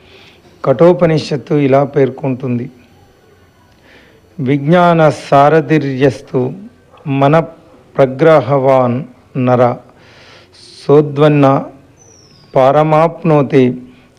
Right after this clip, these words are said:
తద్విష్ణో పరమం పదం." వన్ పాయింట్ త్రీ పాయింట్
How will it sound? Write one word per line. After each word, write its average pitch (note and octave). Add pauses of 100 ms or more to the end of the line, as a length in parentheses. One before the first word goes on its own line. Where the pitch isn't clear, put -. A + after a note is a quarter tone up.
(460)
తద్విష్ణో C#3
పరమం C3
పదం." B2+ (260)
వన్ C3+
పాయింట్ C3+
త్రీ C3
పాయింట్ C3+